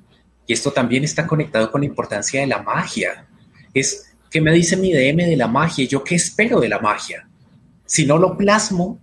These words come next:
pues es que no lo juego, no lo disfruto.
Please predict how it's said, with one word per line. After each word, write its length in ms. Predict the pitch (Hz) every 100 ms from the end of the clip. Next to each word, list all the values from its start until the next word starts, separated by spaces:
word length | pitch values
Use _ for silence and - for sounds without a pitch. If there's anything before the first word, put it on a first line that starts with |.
| _ _ _ _ -
pues 180 | 151 156
es 120 | -
que 140 | 185
no 180 | 175 196
lo 140 | 214
juego, 460 | 202 208 220 202 139
no 120 | 139
lo 140 | 165 190
disfruto. 720 | 165 - 180 214 269 -